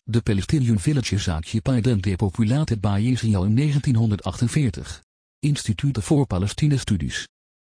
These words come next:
Khoury, E. Tweeduizendzes. Gate of the Sun. New York,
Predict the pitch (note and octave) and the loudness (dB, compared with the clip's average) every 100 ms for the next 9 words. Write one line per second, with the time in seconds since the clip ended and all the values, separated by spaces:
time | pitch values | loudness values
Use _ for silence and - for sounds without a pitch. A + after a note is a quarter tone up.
0 | _ - G2 D2 G#2 A2 - _ C3+ F#2+ | _ -4 -2 -2 -2 -2 -4 _ -2 -2
1 | C2+ - _ _ _ A2 C3+ C3+ A#2 A#2+ | -4 -14 _ _ _ 0 0 2 0 0
2 | D3 F2+ - - _ _ _ - A2+ C#3 | 0 -2 -6 -12 _ _ _ -4 0 0
3 | C3+ A2+ G2+ - C#3 D2+ - _ _ _ | 0 -2 -2 0 -2 -2 -8 _ _ _
4 | G#2 G2 G2+ D#2 B1 - | 0 0 0 -2 -4 -10